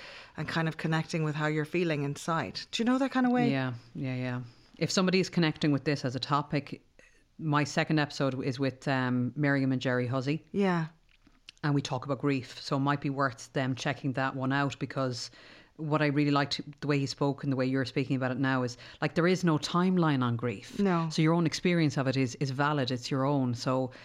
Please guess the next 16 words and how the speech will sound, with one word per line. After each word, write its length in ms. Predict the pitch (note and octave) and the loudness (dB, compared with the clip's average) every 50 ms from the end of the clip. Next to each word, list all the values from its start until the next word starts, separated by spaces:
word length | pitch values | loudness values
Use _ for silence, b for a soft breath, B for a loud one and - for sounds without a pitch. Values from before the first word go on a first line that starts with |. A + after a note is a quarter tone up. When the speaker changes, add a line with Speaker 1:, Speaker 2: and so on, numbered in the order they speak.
| B B B B B | B B B B B
Speaker 2:
you 120 | - D#3+ C#3 | -4 0 0
know, 100 | C3+ C3 | 2 2
don't 180 | A#2+ D3+ D3+ C#3 | 2 0 0 0
be 80 | D#3 | 0
expecting 560 | C#3 - - - F3 D#3+ - - - D3 C#3+ | -2 -2 -2 -2 -2 -2 -2 -2 -2 -2 -2
to 120 | B2+ - - | -2 -2 -2
be 120 | D3+ C#3+ | 0 2
in 80 | C#3+ C3+ | 2 2
a 40 | B2 | 0
certain 360 | - - E3 D3+ D3 D3+ C#3+ | 0 0 0 0 0 -2 -4
phase 380 | A#2 - D#3 D3 C#3+ C#3+ C3+ | -6 -2 -2 0 0 0 0
at 80 | - - | -2 -6
a 60 | B2+ | -6
certain 340 | - - D#3 C#3+ - D3 C3 | -4 -2 -2 -2 0 -2 -4
time, 440 | - - - C#3 C#3+ C#3+ C#3 C3+ C3 | -4 -2 -2 0 2 2 2 2 0
because 600 | C3+ A#2+ - - C3+ B2+ B2+ A#2+ - - - | -2 -4 -4 -4 -2 -2 -2 -2 -4 -8 -10